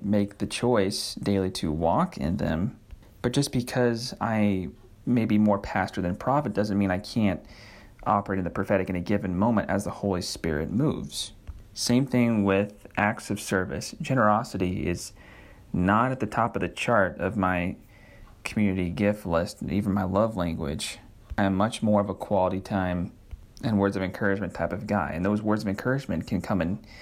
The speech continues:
handy in a prophetic nature as well as an exhortation nature. However, if I give someone an accurate word of prophecy, that doesn't automatically make me a prophet.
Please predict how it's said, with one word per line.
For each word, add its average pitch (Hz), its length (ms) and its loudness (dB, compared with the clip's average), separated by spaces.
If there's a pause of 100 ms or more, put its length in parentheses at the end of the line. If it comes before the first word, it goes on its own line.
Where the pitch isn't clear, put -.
(280)
handy 131 720 2 (840)
in 127 100 4
a 107 60 4
prophetic 110 460 0
nature 95 640 0
as - 160 0
well 98 280 2
as 90 120 -2
an 90 180 -4
exhortation - 960 -2 (240)
nature. 95 600 0 (560)
However, 139 360 4
if - 360 -4 (200)
I 165 220 2
give 147 260 2
someone 123 260 2
an 98 40 4
accurate 98 380 0
word 95 140 0
of - 140 -6
prophecy, - 760 -4 (840)
that - 120 0
doesn't 147 240 2
automatically 107 640 2
make 104 400 2
me 98 160 0
a - 80 -4
prophet. - 600 -4